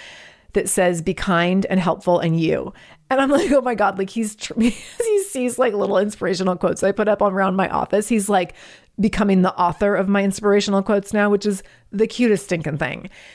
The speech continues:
So sometimes it's just having a place where you can go look at those things and be like,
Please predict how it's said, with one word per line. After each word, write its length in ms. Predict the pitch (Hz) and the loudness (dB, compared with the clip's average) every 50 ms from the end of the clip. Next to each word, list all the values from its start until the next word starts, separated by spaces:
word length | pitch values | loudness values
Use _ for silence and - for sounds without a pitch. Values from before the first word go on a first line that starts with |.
| - - - | -20 -20 -16
So 380 | - - - 233 220 220 208 - | -6 -2 2 4 4 4 4 2
sometimes 460 | - - - 233 233 233 247 254 247 233 | 0 -4 -4 -2 -2 0 0 0 0 -2
it's 180 | 220 208 - | -4 -6 -6
just 220 | - 208 208 - - | -6 -8 -8 -8 -8
having 540 | - - 208 208 214 247 262 269 262 - - | -6 -4 -2 -2 0 0 -2 -2 -4 -4 -4
a 80 | 214 | -6
place 380 | 196 - - 190 180 185 - - | -4 -4 -2 -2 -2 -2 0 0
where 80 | 202 196 | 0 0
you 80 | 180 | 0
can 160 | - 196 185 | -2 -2 0
go 100 | 175 180 | 0 2
look 340 | 180 175 170 175 170 190 - - | 2 2 2 0 0 -2 -2 -4
at 200 | 196 190 190 - | -4 -4 -4 -2
those 260 | - 151 160 175 170 - | -2 0 0 0 -2 -2
things 280 | - 226 226 233 220 | -2 -2 -2 -2 -2
and 140 | - - 185 | -2 -2 -2
be 80 | 190 190 | 0 2
like, 240 | 180 175 165 - | 2 0 0 -2